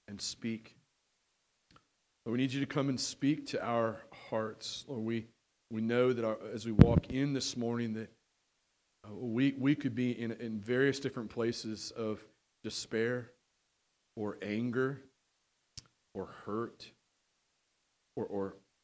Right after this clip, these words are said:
or just oblivious. So, Father, we need your Spirit to come and speak through the preaching of your word. Lord, come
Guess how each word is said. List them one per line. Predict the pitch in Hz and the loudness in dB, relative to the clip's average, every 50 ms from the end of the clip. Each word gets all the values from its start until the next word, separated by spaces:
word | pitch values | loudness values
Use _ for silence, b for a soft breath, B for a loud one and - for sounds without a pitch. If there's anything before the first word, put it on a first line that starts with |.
| _ _ _ _ | _ _ _ _
or | 117 107 | -6 -4
just | 98 92 104 113 107 - - - - - _ _ _ - | -4 -2 -2 0 0 -2 -4 -8 -12 -18 _ _ _ -8
oblivious. | 113 92 82 95 95 101 127 139 104 92 - - - - - - - - _ _ _ _ _ _ _ _ _ _ _ _ _ _ _ _ _ _ _ _ _ _ _ - | -8 -6 -4 -2 -2 -2 -2 -2 -6 -8 -10 -12 -14 -14 -14 -14 -14 -18 _ _ _ _ _ _ _ _ _ _ _ _ _ _ _ _ _ _ _ _ _ _ _ -14
So, | - - - 123 113 | -10 -6 -4 -4 -2
Father, | - 127 120 117 120 | 0 2 2 2 2
we | 113 117 | 2 2
need | 113 120 127 131 113 107 | 2 2 0 0 0 2
your | 131 131 123 123 B B B B B - | 2 4 4 2 B B B B B -8
Spirit | - - - - - 135 135 139 127 - | -6 -6 -4 -2 2 4 4 4 4 2
to | - - | -2 -8
come | - - 147 131 131 127 | -6 -2 -2 0 0 0
and | 120 110 | -2 -2
speak | - - - - - _ - 147 135 139 135 139 - - - _ _ _ _ | -4 -4 -6 -6 -8 _ 2 4 4 4 2 -2 -10 -14 -18 _ _ _ _
through | - 120 | -6 -4
the | 110 117 | -4 -6
preaching | - - - 135 123 123 - - 123 113 110 - | -6 -2 -2 -2 0 0 -2 -2 -4 -4 -2 -4
of | 117 98 | -6 -4
your | 104 107 101 | -2 -4 -2
word. | 101 104 107 117 127 127 135 131 - _ _ _ _ _ _ _ _ _ _ _ _ _ _ _ _ _ _ _ _ _ _ _ | 0 0 2 2 0 -2 -4 -8 -16 _ _ _ _ _ _ _ _ _ _ _ _ _ _ _ _ _ _ _ _ _ _ _
Lord, | - 117 113 110 | 0 0 0 0
come | - - - 139 139 143 147 139 | -2 -2 0 0 2 2 0 0